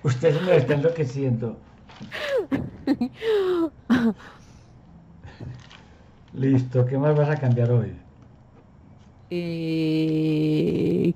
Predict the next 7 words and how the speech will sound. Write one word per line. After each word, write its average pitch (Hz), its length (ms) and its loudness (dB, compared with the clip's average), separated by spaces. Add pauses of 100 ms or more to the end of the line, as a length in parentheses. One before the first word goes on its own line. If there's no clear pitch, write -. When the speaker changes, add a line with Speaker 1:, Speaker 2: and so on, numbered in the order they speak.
Speaker 2:
¿qué 165 320 2
más? 165 540 4 (1040)
Ah, 196 180 6
ya, 180 280 0 (380)
en 208 160 -2
la 180 100 0
noche 185 600 0